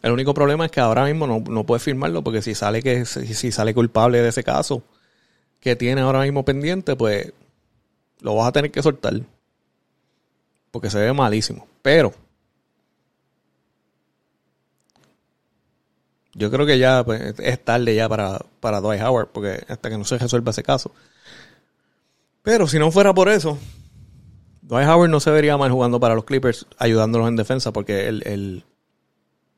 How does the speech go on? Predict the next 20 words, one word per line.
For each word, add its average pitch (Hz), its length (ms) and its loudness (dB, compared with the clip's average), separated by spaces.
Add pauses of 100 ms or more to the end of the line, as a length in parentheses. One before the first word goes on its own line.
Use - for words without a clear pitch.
(680)
los 113 160 0
grandes 127 380 2
de 131 80 4
ellos 135 140 4
no 135 100 0
se 120 80 0
ven 117 140 2
muy 117 140 0
buenos 120 280 0
tampoco. 110 420 -2
So, 101 220 -14 (1040)
necesitan 113 480 -4
toda 131 140 2
la 127 60 6
ayuda 117 240 2
que 120 120 -2
nece-, 131 340 -8
que 127 160 -4
puedan 170 400 0
y 196 320 -8